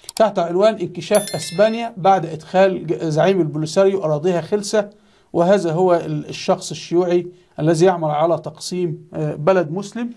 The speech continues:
وهذا مخالف للإسلام ومخالف للشريعة الإسلامية. وسيدنا أبو بكر الصديق لم يقبل أبدًا لا بتقسيمات ولا بشيء من هذا القبيل،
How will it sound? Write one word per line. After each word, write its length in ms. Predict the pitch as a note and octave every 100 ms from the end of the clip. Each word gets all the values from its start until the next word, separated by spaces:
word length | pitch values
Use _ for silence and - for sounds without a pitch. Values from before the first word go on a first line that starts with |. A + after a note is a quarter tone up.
| _ _ _ -
وهذا 480 | E3+ F#3+ G#3+ G3 G3
مخالف 500 | E3 D#3 G3 F#3 E3
للإسلام 440 | - - F#3 A3
ومخالف 360 | F#3 D#3 F#3 F3+
للشريعة 360 | - - E3+
الإسلامية. 580 | E3+ D#3+ - D#3+ A3 C4 - _ _ _ -
وسيدنا 360 | G3 F#3+ A3 F#3+
أبو 160 | F3
بكر 120 | G3
الصديق 560 | D#3 - D3+ F3 F3+ D#3
لم 200 | F3+ F#3
يقبل 400 | G3 F#3+ E3 D#3+
أبدًا 440 | E3+ E3+ E3 D#3+ D#3 - _ -
لا 100 | E3+
بتقسيمات 800 | E3+ E3 D3+ - D#3 E3 D#3+ D#3+
ولا 180 | F3+ E3
بشيء 280 | D3 -
من 120 | F#3 D3+
هذا 140 | D3+
القبيل، 340 | C#3+ - D3+